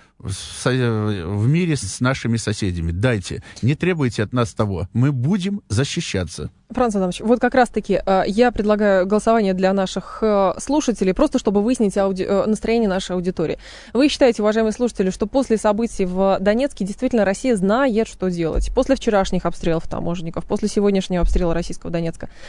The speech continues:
Speaker 2: Россия действительно знает, что делать. Сто тридцать четыре двадцать один тридцать пять. Растерянности нет.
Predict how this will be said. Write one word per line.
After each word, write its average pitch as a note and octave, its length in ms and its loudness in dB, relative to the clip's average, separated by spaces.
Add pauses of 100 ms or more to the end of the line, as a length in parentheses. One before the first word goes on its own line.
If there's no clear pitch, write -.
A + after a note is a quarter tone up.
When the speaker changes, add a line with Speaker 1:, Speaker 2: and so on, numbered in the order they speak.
(160)
Speaker 2:
Россия A3 300 2
действительно D#4 340 4
знает, A#3 360 4
что - 200 -4
делать. E3+ 300 -2
Сто - 180 2
тридцать A3+ 260 -2
четыре C#4+ 220 -2
двадцать G3+ 280 2
один G#3 180 2
тридцать G#3 240 -4
пять. F3 200 0
Растерянности A#3+ 720 -2
нет. D#3+ 180 -6